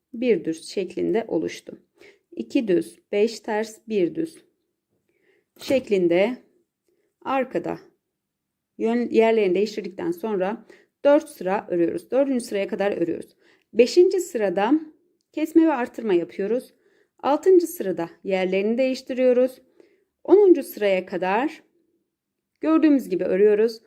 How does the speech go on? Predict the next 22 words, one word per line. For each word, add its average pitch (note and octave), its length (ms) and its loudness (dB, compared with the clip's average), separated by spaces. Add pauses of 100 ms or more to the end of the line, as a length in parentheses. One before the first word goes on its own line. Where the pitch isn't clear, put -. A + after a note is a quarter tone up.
(480)
On E4+ 280 6
birinci G#3+ 280 0
sırada F3+ 460 -6
tekrar B3+ 420 -6
kesme G3 360 -2
ve E3+ 80 -2
artırma, G#3+ 800 -2
on E4 140 6
ikinci G3+ 340 2
sırada E3+ 360 -4
da E3+ 180 -6
ilmeklerimizin G3 600 0
yerlerini F#3+ 440 2
değiştirip A#3 580 0 (360)
modelimizi G3+ 880 2
bitiriyoruz. - 560 -6
Tekrar C#4+ 600 -2 (280)
baştaki B3 840 0 (720)
şekilde A3+ 640 0
devam A3 420 4
ediyoruz F#3 520 2
modelimizi. F3+ 640 0